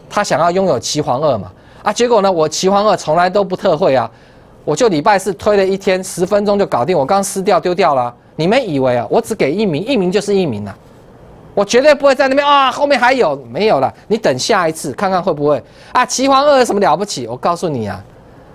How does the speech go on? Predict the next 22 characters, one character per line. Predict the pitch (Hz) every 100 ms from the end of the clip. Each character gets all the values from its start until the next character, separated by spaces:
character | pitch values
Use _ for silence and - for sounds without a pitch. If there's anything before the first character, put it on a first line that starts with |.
| - - - -
有 | 147 147
做 | 247 220
期 | - 175
皇 | 185 185 208
一 | 214
的 | 180
就 | 170
知 | 165 175
道 | 175 147 107
了， | 98 -
那 | 202
期 | - 185
皇 | 196 185
二 | 208 165
更 | 190 156
是 | 170
厉 | 170 131
害， | 156 95 - - - - - - -
对 | 202
不 | 202
对？ | 180 117 _
好， | 202 277 -